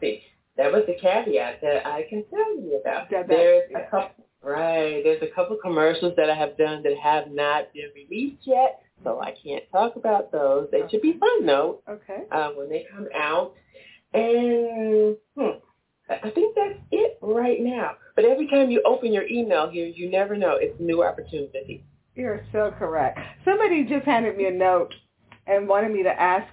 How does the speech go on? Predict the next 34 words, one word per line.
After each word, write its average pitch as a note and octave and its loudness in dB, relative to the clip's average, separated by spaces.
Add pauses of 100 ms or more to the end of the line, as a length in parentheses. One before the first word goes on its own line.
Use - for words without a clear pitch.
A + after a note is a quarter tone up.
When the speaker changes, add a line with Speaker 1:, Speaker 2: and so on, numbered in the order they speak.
Speaker 2:
you, E3+ -6 (320)
when G#3+ -4
you G#3+ -10
first B3 0 (240)
arrived F#3 2
in F3+ -4
L E3+ -2
A. C#3+ -2
By A#4 4
the D4 0 (100)
way, G#3+ 4
how C4 2
long D4+ 2 (180)
have A3+ -6
you A#3 -8
been G#3 -2
in F#3 -4
L E3 -4
A? - -10 (200)
I F#3 -14
forgot F3+ -10
to - -14
ask - -14
you - -18
that. - -2 (140)
Speaker 1:
Um, F3 0 (440)
right G3 4
now, A3 2
about D#3+ 0 (220)
two F4 -2
years D#4 0
and - 0
two A#3+ 0
months. - -4